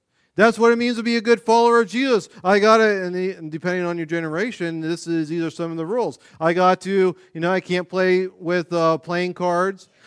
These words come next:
I can't, uh, go to certain places. Uh, one of them was the movie theater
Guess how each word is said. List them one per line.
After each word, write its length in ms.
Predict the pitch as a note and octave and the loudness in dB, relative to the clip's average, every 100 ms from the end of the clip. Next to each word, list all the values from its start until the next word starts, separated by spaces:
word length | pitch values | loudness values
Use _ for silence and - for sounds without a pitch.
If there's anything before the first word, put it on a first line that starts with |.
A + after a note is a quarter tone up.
| - | -6
I 100 | E3 | -4
can't, 400 | - F#3 F#3 F#3 | -2 -2 -2 0
uh, 200 | F#3 F3 | 0 0
go 200 | D#3 F#3 | 0 -2
to 60 | F3 | -4
certain 320 | - G3 F#3 | -6 -6 -8
places. 840 | - F3+ F#3 - F#3+ F#3+ G3+ D#3 | -4 0 0 -2 -4 -4 -4 -6
Uh, 160 | D#3+ D3+ | -4 -4
one 220 | C#3+ E3 | -4 -6
of 60 | E3 | -4
them 160 | E3 | -6
was 180 | E3 D3+ | -6 -8
the 60 | D3 | -6
movie 260 | E3+ G3+ | -6 -4
theater 600 | F#3+ G3 G3+ G3 G3 F3+ | -8 -6 -2 0 0 -4